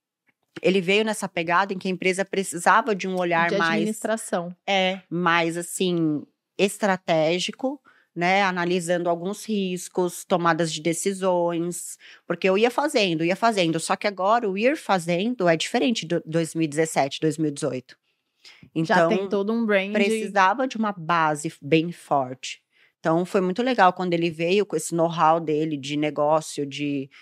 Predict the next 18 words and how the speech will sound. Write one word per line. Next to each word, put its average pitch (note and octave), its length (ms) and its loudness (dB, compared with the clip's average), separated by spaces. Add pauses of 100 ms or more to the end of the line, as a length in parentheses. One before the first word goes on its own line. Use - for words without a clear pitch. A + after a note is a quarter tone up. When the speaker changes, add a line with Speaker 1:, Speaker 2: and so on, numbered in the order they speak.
(160)
Speaker 1:
business, D3 580 0
de C#3+ 120 -10
estrutura, D#3+ 720 0
pra, G3 400 0
porque - 220 -6
a - 20 0
gente A3+ 200 -2
é - 20 -4
diferente. G#3+ 680 0 (320)
Eu F3 100 0
sou G3 160 0
muito G3 220 0
lúdica, F#3+ 760 0
eu F3 100 -2
sou F3+ 180 -4
muito F3+ 580 0
da E3+ 160 0
criação, F3 920 -2